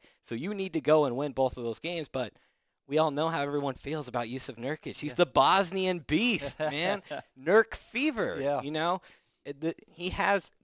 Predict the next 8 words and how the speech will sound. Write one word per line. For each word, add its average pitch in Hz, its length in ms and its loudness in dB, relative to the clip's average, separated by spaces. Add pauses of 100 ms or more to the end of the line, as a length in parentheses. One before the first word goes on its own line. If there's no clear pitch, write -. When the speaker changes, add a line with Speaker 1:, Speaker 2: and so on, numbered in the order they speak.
(120)
Speaker 1:
the 139 80 -18
city 196 480 -2
loves 135 480 0
him - 340 -18
Speaker 2:
Mm-hmm. 120 300 -20
Speaker 1:
here 127 180 0
in 110 100 -6
Portland. 95 580 -6